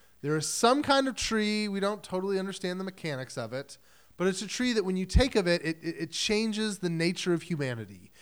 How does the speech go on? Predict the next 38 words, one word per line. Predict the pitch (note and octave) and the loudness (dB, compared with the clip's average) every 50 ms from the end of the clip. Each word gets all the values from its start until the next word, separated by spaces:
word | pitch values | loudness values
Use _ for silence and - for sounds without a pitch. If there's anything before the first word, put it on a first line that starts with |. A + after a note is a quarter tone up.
| - - - | -20 -16 -12
It | C3+ | -8
changes | B2 - G3 F#3 F#3+ F#3 F3+ F3 | -4 2 2 2 2 2 -2 -2
the | - D#3 | -4 -4
nature | D3 D3+ D#3+ E3+ F#3+ F#3 - F#3+ E3+ | -2 0 0 0 0 0 2 2 2
of | E3+ D#3 | 2 2
the | C#3 D#3 | 0 -4
human | - - E3 E3+ E3 E3 D#3+ D3+ | -6 -2 0 0 0 0 0 0
relationship | D3 C#3+ C#3 C3+ C3+ - - B2+ - - C3 - - | 0 0 0 0 -2 -4 -6 -10 -8 -8 -8 -8 -10
with | A#2+ - | -18 -16
God. | - G2 F2+ E2+ - - - _ _ _ _ - - _ _ _ _ _ _ _ _ _ - - | -16 -18 -18 -18 -20 -20 -20 _ _ _ _ -20 -20 _ _ _ _ _ _ _ _ _ -8 -4
And | E3+ F3 | -4 0
God | F3+ G3 F#3+ G3 G3+ - | 6 8 8 8 6 4
says, | - G3+ F3+ F3 E3 D3 - - - - - - - - | 2 4 4 4 2 0 -2 -8 -10 -16 -20 -14 -2 2
"I'm | D#3+ F#3 F#3 | 4 4 4
giving | F3 G#3+ G#3 A3 G#3 | 4 2 2 2 2
you | G#3 G3 | 4 4
this | F3+ F#3 F3 - | 4 4 2 4
whole | - G3+ A#3+ C4 | 4 6 6 6
garden. | A#3 A#3 A3 G#3+ A3 G#3+ G#3+ G#3+ G#3 G#3 A3 G#3+ - - - - - - - - - - - | 6 6 6 6 6 6 6 4 2 0 -2 -4 -4 -8 -20 -20 -20 -20 -20 -20 -14 -4 0
The | D3+ | 2
one | D#3 D3+ D#3 F3 G3+ A#3 B3 A3+ | 2 4 6 8 8 8 8 6
thing | A3+ A#3+ A3+ A3 | 6 4 4 4
I | G#3 | 4
ask, | F#3+ F3 E3+ C#3+ A2+ - - - - - - - - _ _ _ _ - - - _ _ _ _ - - - - - | 4 4 4 4 2 -2 -8 -10 -10 -14 -20 -20 -20 _ _ _ _ -20 -20 -20 _ _ _ _ -20 -20 -16 -6 0
only | F#3 G#3+ B3 B3+ | 2 4 4 8
one | B3 A#3+ A#3+ A#3 | 8 8 10 10
rule, | G#3 F3+ F3 F3 E3+ E3+ - - - - - - - - - - _ _ _ - | 10 10 10 10 8 6 4 0 -14 -20 -20 -20 -20 -20 -20 -20 _ _ _ 2
don't | - D#3+ E3 F3 | 6 6 6 6
eat | F#3+ F3+ - | 6 4 2
from | F3+ E3+ | 0 2
this | D#3+ D#3+ D#3+ | 2 2 0
tree. | - - - A#2 F#2 F#2+ - - - _ _ _ _ _ _ - _ _ _ | -4 -6 -8 -8 -8 -10 -18 -20 -20 _ _ _ _ _ _ -20 _ _ _
The | - C#3+ | -8 -2
rest | F3+ G#3 G#3+ - B3+ | 0 0 0 0 4
of | A#3+ | 4
them | A#3+ A#3+ | 6 6
are | A#3+ A3+ | 6 4
fine. | - - G3+ G3 G3 F#3+ F#3 F#3 F#3 F#3 F3+ F3 F3+ F#3 | 6 6 6 8 8 8 8 6 6 4 4 2 0 -2